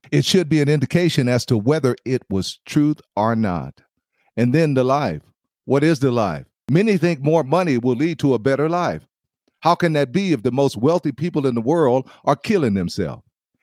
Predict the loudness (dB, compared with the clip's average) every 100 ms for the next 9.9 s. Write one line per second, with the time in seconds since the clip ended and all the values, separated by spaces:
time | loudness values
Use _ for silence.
0 | _ -2 -2 0 0 0 -2 2 0 2
1 | 0 2 0 0 0 0 -2 -6 _ _
2 | -4 -2 0 -2 0 2 2 -2 -4 -6
3 | -4 -2 -2 -4 -6 -8 -6 -6 -8 -16
4 | _ _ _ _ -2 0 2 0 2 0
5 | 0 -2 -2 -2 -4 -4 -8 -8 -6 -6
6 | -6 -6 -4 -4 -6 -12 _ -6 0 0
7 | 0 -2 -2 -2 0 0 0 -4 -4 -4
8 | -4 0 0 0 0 -2 -2 -4 -4 -4
9 | -2 -2 -2 -2 0 2 0 0 -4